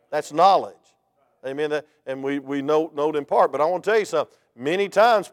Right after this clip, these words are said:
the Apostle Paul stood up and said, "Hey, there's gonna be a rapture." They said, "A what?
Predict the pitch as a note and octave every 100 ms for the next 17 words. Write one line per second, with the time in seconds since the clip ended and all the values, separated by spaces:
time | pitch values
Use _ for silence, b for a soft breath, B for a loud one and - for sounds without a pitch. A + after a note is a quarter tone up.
0 | _ - C#3 F3 E3+ D3 F#3 G#3 F3+ -
1 | D#3 D3 C3+ C#3 E3 D#3 C#3+ D#3+ D3 C3
2 | D3 - - F#2 _ _ _ _ _ _
3 | _ B2+ B2+ C#3+ A2+ G#2+ F#3 C#4+ D#4+ -